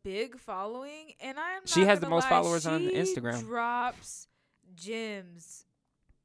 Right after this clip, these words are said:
Speaker 2: I don't follow her.
Speaker 1: occasionally. Like, I'm not a super big follower or fan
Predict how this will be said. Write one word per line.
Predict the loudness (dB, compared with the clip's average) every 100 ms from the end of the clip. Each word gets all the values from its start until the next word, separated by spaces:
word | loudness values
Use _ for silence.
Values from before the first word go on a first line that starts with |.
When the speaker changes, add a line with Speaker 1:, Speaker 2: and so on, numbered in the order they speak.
| _ -4
Speaker 2:
I |
don't | -2 -2
follow | -4 -2
her. |
Speaker 1:
occasionally. | -4 -6 -6 -14 -18 -20 -20 _ _ _ -8
Like, | -6 -2
I'm | -2 -2
not | 0 0 0 -8 _ _ _ _ _ _ _ _ _ -14
a | -12
super | -10 -12 -12 -12
big | -14
follower | -12 -12 -10 -10 -12
or | -14
fan | -14 -14